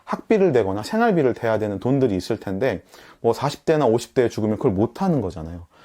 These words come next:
근데 뭐 육십 세, 육십오 세 넘어서 아이가 성인이 됐을 때 제가 사망을 하게 되면 그건 뭐 이제 그 아이가 그냥 알아서 헤쳐나가면 되는 거죠.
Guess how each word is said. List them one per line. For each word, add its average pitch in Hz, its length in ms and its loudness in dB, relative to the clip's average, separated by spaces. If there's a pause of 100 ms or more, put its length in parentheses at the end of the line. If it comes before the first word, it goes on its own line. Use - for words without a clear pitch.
(160)
근데 180 220 2
뭐 160 160 4
육십 127 300 0
세, 147 140 2
육십오 139 360 2
세 139 100 0
넘어서 98 480 0 (220)
아이가 104 300 2
성인이 196 440 2
됐을 110 340 -4
때 180 300 2
제가 104 200 0
사망을 175 480 0
하게 104 200 -2
되면 95 420 -2 (440)
그건 202 260 4
뭐 135 180 4
이제 110 140 4
그 - 120 2
아이가 117 200 2
그냥 107 160 2
알아서 110 180 -2
헤쳐나가면 151 580 -2
되는 143 280 -2
거죠. 90 300 -6